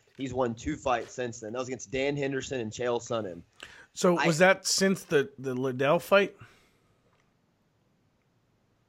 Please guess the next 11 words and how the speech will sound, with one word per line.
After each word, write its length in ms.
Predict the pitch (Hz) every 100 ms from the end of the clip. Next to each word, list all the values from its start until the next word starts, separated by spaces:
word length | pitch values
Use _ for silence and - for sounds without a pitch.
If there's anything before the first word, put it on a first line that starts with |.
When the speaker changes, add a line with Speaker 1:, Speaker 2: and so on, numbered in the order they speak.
| _ _ _ _ _ - _ _ _ _
Speaker 1:
No. 920 | 113 113 127 135 139 139 139 135 131 127 _ _ _ _
Speaker 2:
Liddell 340 | - 131 160 190
was 120 | 160
in 120 | 143
oh 100 | 127
nine, 440 | 110 117 120 110 101
wasn't 280 | 101 92
it? 80 | 85 - - _ _ _ _ _ _ _
Speaker 1:
Yeah, 160 | - 123
he 180 | 127 180
fought, 400 | - 170 143